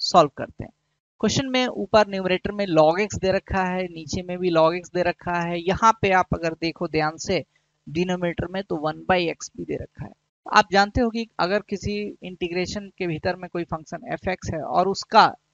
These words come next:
डीसी f dash x भी उसी integrand के भीतर में मौजूद है, तो वहाँ पे आप क्या मानते हैं, एफ एक्स को आप टी मान लेते हैं, ठीक है। ये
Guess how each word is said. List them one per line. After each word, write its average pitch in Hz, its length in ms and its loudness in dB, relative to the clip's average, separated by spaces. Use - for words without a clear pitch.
डीसी 180 460 -4
f 170 260 -4
dash 196 200 0
x - 320 -6
भी 214 120 -6
उसी 214 280 -6
integrand 175 460 -6
के 180 100 -6
भीतर 165 280 -4
में 165 140 -10
मौजूद 160 440 -2
है, 151 100 -2
तो - 480 -12
वहाँ 196 220 6
पे 220 80 4
आप 196 200 4
क्या 208 160 2
मानते 180 340 -2
हैं, 180 180 -8
एफ - 300 -2
एक्स - 220 -2
को 170 160 -6
आप 170 160 -2
टी 180 280 -6
मान 139 260 -6
लेते - 220 -8
हैं, - 100 -20
ठीक 180 180 -4
है। 156 120 -6
ये 202 120 4